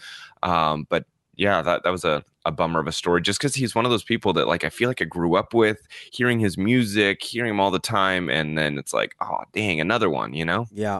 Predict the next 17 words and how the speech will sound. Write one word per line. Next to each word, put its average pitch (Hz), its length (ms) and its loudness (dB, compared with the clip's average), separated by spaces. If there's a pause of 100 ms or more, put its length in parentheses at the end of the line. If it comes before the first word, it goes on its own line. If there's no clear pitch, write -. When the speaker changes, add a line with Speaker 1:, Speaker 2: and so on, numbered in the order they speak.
Speaker 2:
Was 143 160 2
there 170 140 6
ever, 165 160 2
was 151 160 4
there, 170 120 2
like, 160 160 0
a 151 80 -4
history 151 360 -4
with 202 160 -4
him? 285 180 -2 (440)
Uh, 135 120 4
drug 131 340 4
history 165 380 6 (240)
that 113 180 2 (200)
was 101 120 -8 (100)
very 110 160 -2
public? 127 400 0